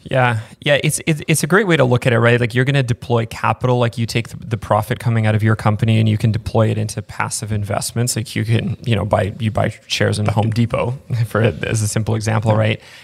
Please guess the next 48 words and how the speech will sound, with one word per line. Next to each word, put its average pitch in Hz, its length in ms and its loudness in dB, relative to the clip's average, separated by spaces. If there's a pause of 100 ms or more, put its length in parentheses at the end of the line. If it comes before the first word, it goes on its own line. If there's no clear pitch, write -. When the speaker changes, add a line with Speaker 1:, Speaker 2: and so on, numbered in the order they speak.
(160)
Speaker 1:
And 113 260 0
you 113 80 2
don't 113 120 4
have 110 100 0
any 113 140 0
kind 110 180 -2
of 107 40 0
active 110 360 -2
involvement. 107 720 0
Um, 104 420 0
this 120 380 2
is 113 120 -2
different 110 520 0
where 107 340 2
you're 107 200 2
looking 110 220 -2
for 107 140 -4
someone, 107 600 0
some 113 200 -4
good 113 160 0
terms 107 460 -4
that 117 120 -2
you 107 100 -4
put 107 140 -4
out 107 100 -4
there, 104 80 -4
like, 107 160 -6
they're 107 160 -2
Speaker 2:
Yeah. 120 40 0
Speaker 1:
hungry, 110 320 2
they're 110 160 0
eager, 113 320 0
they're 113 240 0
open 113 240 -2
to 113 120 -2
learning 110 580 0 (240)
from 117 380 -2
you. 107 340 -4 (400)
And 110 380 0
it's - 80 -8
something 107 480 -2
where 110 100 4
you 107 300 4
feel 104 260 0
like 98 180 0
you 107 120 -2
can 104 160 0
really, 101 480 2